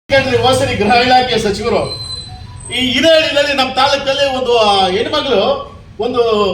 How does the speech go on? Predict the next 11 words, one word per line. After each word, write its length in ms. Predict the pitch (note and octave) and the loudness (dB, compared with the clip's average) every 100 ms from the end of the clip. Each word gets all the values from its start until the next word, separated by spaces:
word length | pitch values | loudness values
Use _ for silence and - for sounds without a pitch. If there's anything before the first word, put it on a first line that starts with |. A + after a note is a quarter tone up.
| - | -2
ಹೆಣ್ಮಗಳು 520 | A3 - C4+ - G3 | -2 -2 -4 -4 -2
ರೇಪ್ 280 | - D#4+ - | 2 2 2
and 200 | C#4 B3+ | -2 0
ಮರ್ಡರ್ 160 | B3+ B3+ | 2 4
ಆಗೋಯ್ತು. 300 | B3 G3 - - - - - - | 2 0 -6 -14 -20 -20 -20 -12
ನಿಮ್ಗೆ 160 | G#3 G#3+ | -10 -6
ಗೊತ್ತಿರ್ಬೇಕು, 440 | A#3+ A3 B3+ E3+ | -4 -4 -4 -4
ಹಿರೇಹಳ್ಳಿ 680 | F3+ B3 B3 B3 G#3 - C#3+ | -4 -2 0 4 2 0 -8
ನಮ್ಮ 180 | E3 F3 F3 D#3 - - - - - - | -8 -2 0 -2 -6 -14 -20 -20 -18 -6
ಸಾಬರಪಾಳ್ಯ 480 | G#3 A3+ A#3 A3 G3 | 0 0 2 0 0
ತವ, 140 | E3 | -2